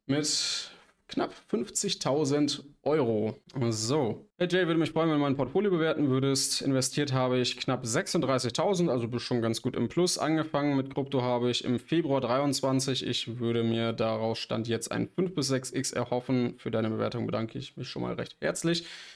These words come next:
Gut, ja, fünf bis sechs X, also du erhoffst darauf, knapp eine Viertelmillion, bisschen mehr, vielleicht um die dreihunderttausend zu machen. Äh, Portfolio, Top-Position, Tau, Near Render,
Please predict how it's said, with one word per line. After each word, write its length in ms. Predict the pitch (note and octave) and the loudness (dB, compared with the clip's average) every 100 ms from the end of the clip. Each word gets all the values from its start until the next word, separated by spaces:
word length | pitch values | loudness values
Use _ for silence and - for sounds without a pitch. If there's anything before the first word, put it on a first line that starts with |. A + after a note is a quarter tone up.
| _ _ _ _ - | _ _ _ _ 0
Gut, 280 | F#3 - - - | 0 -2 -10 -2
ja, 180 | D#3+ D3+ | -2 0
fünf 260 | - D3 | -2 0
bis 120 | C#3+ | 0
sechs 200 | C#3 C3+ | 0 0
X, 200 | E3 D#3+ | -2 0
also 120 | C3+ A#2+ | 0 2
du 80 | |
erhoffst 380 | B2+ A2+ C3+ C3+ | 2 2 0 0
darauf, 280 | A#2+ B2+ B2+ | 0 0 -2
knapp 240 | - B2 C3 | -6 -4 -2
eine 100 | B2 | -2
Viertelmillion, 680 | C3 B2 A2+ A2+ A#2+ B2+ | 0 2 2 2 4 2
bisschen 240 | A#2 - A2+ | 2 0 2
mehr, 180 | A#2 | 0
vielleicht 280 | A#2+ A2+ A2+ | 0 0 0
um 120 | A#2+ | 0
die 80 | A2+ | 0
dreihunderttausend 800 | A2 A2 A2 A2 - D3+ D#3+ D#3+ | 0 0 0 -2 0 0 2 0
zu 120 | - | 0
machen. 480 | C#3 C#3 C3+ C#3 C3+ C3+ - - | 0 2 2 2 0 -8 -18 -6
Äh, 280 | A#2+ A#2+ A#2 | -2 0 0
Portfolio, 600 | - A#2 C#3 C#3 C#3 C3+ | -4 -4 0 2 2 0
Top-Position, 880 | C3+ C3 C3 B2 A#2+ - A#2+ A#2 - | 0 -4 -2 -4 -2 0 0 -2 -2
Tau, 440 | A2+ A#2+ A#2 A#2 | 0 2 2 0
Near 380 | A#2+ A#2 A2+ A2+ | -2 0 0 0
Render, 760 | - A#2 A#2+ D3 D3 D3 - | -2 0 2 2 2 0 -4